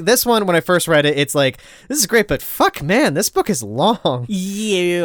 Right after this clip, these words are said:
Speaker 1: Um, they both are. Uh, but anyway, that said, um, so, yeah, like, rereading this and also kind of, like
Speaker 2: Oh, how'd you feel the first time?
Speaker 1: The first time, it, I mean, this book is, like,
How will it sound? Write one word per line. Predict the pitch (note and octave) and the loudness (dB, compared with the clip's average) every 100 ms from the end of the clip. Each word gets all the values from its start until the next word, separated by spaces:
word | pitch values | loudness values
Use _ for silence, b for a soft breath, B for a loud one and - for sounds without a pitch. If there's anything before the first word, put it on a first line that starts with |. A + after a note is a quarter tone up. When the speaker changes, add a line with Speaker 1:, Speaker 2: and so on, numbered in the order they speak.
| D#3 | 2
Speaker 1:
Um, | E3+ F3+ E3+ E3+ | 2 4 2 2
they | G3 | 2
both | G3 F#3 E3 | 4 2 2
are. | - - - - | -6 -12 -18 -4
Uh, | C3 B2+ B2+ B2 | 0 2 2 0
but | - F#3+ | 2 4
anyway, | G#3 D#3+ C3 B B B _ | 4 4 0 B B B _
that | F#3+ G#3 | 2 4
said, | G#3 F3+ E3 | 4 2 2
um, | D#3 D#3 D3+ C#3+ C3 - - - - - C3+ | 0 2 2 0 -8 -12 -20 -20 -20 -16 -4
so, | - G#3 G3+ G3+ | 2 4 4 2
yeah, | F3 G#3 A#3 B2 | 0 2 2 4
like, | F3 - - B B - | 0 0 -6 B B -4
rereading | A3 B3+ A3 G#3 | -2 2 2 2
this | F#3 F3 | 0 0
and | F3+ | 0
also | A#3+ C4+ | 0 0
kind | B3+ A3+ G3+ | -2 -2 -2
of, | F3+ | 0
like | D3 - | 0 -2
Speaker 2:
Oh, | - A#3+ | -4 0
how'd | B3+ A#3+ | 0 0
you | |
feel | D4+ | -4
the | A#3 | -4
first | B3 B3 | -4 -6
time? | C#3+ A#2 _ _ | -10 -16 _ _
Speaker 1:
The | G3+ | 0
first | A3+ E4+ - | 2 0 4
time, | C4 A#3+ A3 b b b b _ | 4 4 0 b b b b _
it, | F3+ G3 D#3+ | 2 4 4
I | |
mean, | G#3+ | 2
this | C#4+ - | 2 0
book | F4 D#4 | 0 0
is, | G#3 | 2
like, | G#3 E3 | 0 -2